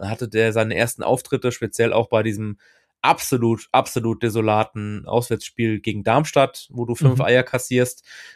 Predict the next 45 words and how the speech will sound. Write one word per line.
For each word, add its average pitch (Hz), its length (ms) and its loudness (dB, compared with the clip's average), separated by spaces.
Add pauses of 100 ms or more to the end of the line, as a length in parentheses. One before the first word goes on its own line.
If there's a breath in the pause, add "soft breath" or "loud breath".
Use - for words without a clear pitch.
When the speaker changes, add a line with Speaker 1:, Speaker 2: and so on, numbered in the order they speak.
Speaker 2:
Oh 135 60 0
Speaker 1:
wo 127 40 4
Speaker 2:
ja, 120 140 6
Speaker 1:
ich, 117 160 -2
Speaker 2:
das 135 160 2
hab 135 60 6
ich 123 100 0
gesehen. 117 240 0
Speaker 1:
also 117 280 2
wo, 120 200 4
wo 123 120 4
er 120 140 6
wirklich, 127 500 2
äh, 117 120 0
meiner 113 280 2
Meinung 117 280 -2
nach, 113 300 0
ich - 120 -8
weiß 117 160 0
nicht, 104 140 -8
wo 113 140 0
er 139 140 4
war, 123 180 2
aber 104 160 -2
er - 20 -2
stand - 240 -4
nicht 113 160 -6
auf 104 100 -4
dem 98 80 -14
Platz. 131 400 -2
Also 104 160 -4
er 101 160 -2
Speaker 2:
Ja, 135 60 0
Speaker 1:
war 104 240 0
Speaker 2:
ja. 120 100 -10 (220 soft breath)
Speaker 1:
völlig 127 380 4
auch 113 100 4
im 113 120 -6
Stellungsspiel 131 720 4
katastrophal. 156 960 0 (360 soft breath)
Und 110 120 -10
ich 113 100 -10
dachte 117 240 -6
so, 110 180 -2
okay, 135 460 2